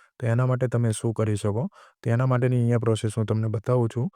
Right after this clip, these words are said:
તો સૌથી પહેલા અહીંયા તમારે Chrome બ્રાઉઝર ઓપન કરી લેવાનું છે. જો તમારા ફોનથી કરતા હોય તો ફોનમાં જે બી કોઈ મોબાઈલમાં બ્રાઉઝર હોય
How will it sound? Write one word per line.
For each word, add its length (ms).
તો 100
સૌથી 400
પહેલા 240
અહીંયા 220
તમારે 280
Chrome 540
બ્રાઉઝર 400
ઓપન 360
કરી 180
લેવાનું 340
છે. 240
જો 160
તમારા 300
ફોનથી 420
કરતા 240
હોય 220
તો 120
ફોનમાં 680
જે 220
બી 120
કોઈ 240
મોબાઈલમાં 1500
બ્રાઉઝર 480
હોય 260